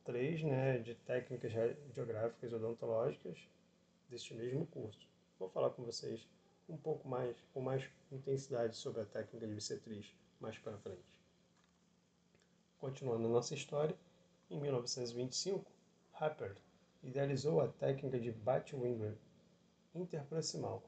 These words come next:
Em mil novecentos e quarenta e oito, doutor Frederick Otto Rockford idealiza a, o protótipo de, da primeira máquina de radiografia panorâmica. Todos os dentes em um único exame. No próximo ano,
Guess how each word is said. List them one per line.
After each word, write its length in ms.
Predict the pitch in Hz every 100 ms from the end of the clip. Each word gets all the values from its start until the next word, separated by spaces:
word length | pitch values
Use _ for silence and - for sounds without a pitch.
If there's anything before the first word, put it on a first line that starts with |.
| -
Em 120 | 135
mil 220 | 131 139
novecentos 380 | 165 156 - 143
e 40 | 131
quarenta 320 | 127 131 135
e 40 |
oito, 240 | 104 - - - - - -
doutor 260 | 127 143 139
Frederick 540 | 160 165 147 143 131
Otto 300 | 117 120 127
Rockford 720 | 117 135 147 - - 120 123 - - _ _ _ -
idealiza 720 | 143 139 127 120 123 127 147 - - - _ -
a, 140 | 127 - - _ _ _ -
o 260 | 135 120
protótipo 800 | 113 156 147 - 135 135 - 165 135 - 139
de, 260 | 127 131 135
da 200 | 135 131
primeira 640 | - 127 123 160 185 190 180
máquina 720 | 139 139 127 139 139 156 156
de 220 | 151 139
radiografia 640 | 127 135 127 123 120 - -
panorâmica. 640 | 127 123 113 92 90 - - - _ _ _ -
Todos 260 | 151 180
os 200 | 160 139
dentes 420 | 117 117 147 143 135
em 140 | 131
um 200 | 123 123
único 320 | 165 175 -
exame. 320 | 175 117 101 - - _ _ _ _
No 140 | - 202
próximo 560 | 185 175 175 - 127
ano, 400 | 117 143 131 104